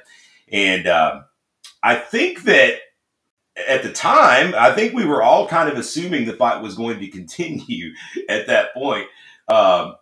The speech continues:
because, I mean, it's gotta be a pretty good cut for Doctor Elliott to, to, to step in and, and, you know, overrule anything, but, um, but he did, and, uh, the, he called it. Um, he called the fight at that point. It was a T K O cut stoppage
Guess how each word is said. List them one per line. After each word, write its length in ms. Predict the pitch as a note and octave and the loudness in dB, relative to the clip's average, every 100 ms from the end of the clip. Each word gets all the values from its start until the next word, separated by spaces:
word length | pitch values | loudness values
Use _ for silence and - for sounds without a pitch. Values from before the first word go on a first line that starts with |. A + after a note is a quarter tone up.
| _ | _
because, 320 | A2+ - G#2 | -8 -4 -4
I 40 | A2 | -4
mean, 120 | A2 | -4
it's 140 | A3+ | -2
gotta 260 | - D#3+ A#2 | 2 2 2
be 140 | A#2+ | -2
a 60 | G2 | -4
pretty 220 | C3 G#2+ | -6 -8
good 240 | F#2 F#2 - | -8 -10 -6
cut 220 | A2 F2 - | -6 -6 -6
for 80 | |
Doctor 320 | F2 E2 E2 F2+ | -6 -6 -6 -8
Elliott 320 | F2+ D#2 - | -8 -10 -16
to, 120 | - _ | -20 _
to, 220 | - D2+ C2+ _ | -18 -16 -18 _
to 100 | - | -20
step 300 | - F2+ - | -12 -12 -10
in 260 | F2 E2 D2+ | -10 -10 -14
and, 180 | D2+ C#2+ _ - | -18 -20 _ -20
and, 160 | F2 - _ | -20 -20 _
you 200 | F#2+ G2 | -16 -14
know, 180 | D#2 - | -14 -14
overrule 520 | F#2+ F#2+ E2 F2 F#2+ E2+ | -12 -12 -10 -10 -8 -10
anything, 520 | D#2+ _ E2 D2+ D2+ | -14 _ -16 -16 -14
but, 220 | E2 D#2 _ _ _ - | -14 -14 _ _ _ -6
um, 420 | D#2+ - - - _ - - | -4 -2 -4 -8 _ -20 -12
but 140 | F#2+ F#2+ | -6 -6
he 100 | A2+ | -4
did, 360 | C#3+ A#3 - - | -6 -6 -10 -14
and, 480 | G#2+ G2+ F#2+ F2+ F2+ | -8 -6 -6 -8 -6
uh, 300 | E2+ D#2+ D2+ | -4 -6 -8
the, 120 | E2 | -14
he 240 | E2 F2+ | -14 -16
called 340 | F2+ F2+ F#2 G2 | -8 -2 -2 -4
it. 180 | G#2+ G#2+ | -6 -6
Um, 500 | G2 G2 F#2+ G2 _ | -4 -4 -6 -8 _
he 120 | F2+ | -20
called 300 | - G2+ G#2 | -8 -6 -6
the 100 | - | -6
fight 240 | - A2+ B2 | -4 -4 -4
at 100 | A#2+ | -6
that 240 | A#2 - | -8 -8
point. 280 | C3 C3+ - | -10 -12 -8
It 160 | G#2 F2+ | -8 -10
was 100 | E2 | -14
a 80 | D#2 | -16
T 200 | A2 - | -16 -12
K 200 | G#2 G#2+ | -10 -8
O 240 | G#2+ A2+ A2 | -8 -8 -8
cut 280 | - A#2+ | -10 -12
stoppage 680 | - A2+ A#2 B2 B2+ A#2+ - | -8 -4 -4 -6 -12 -16 -20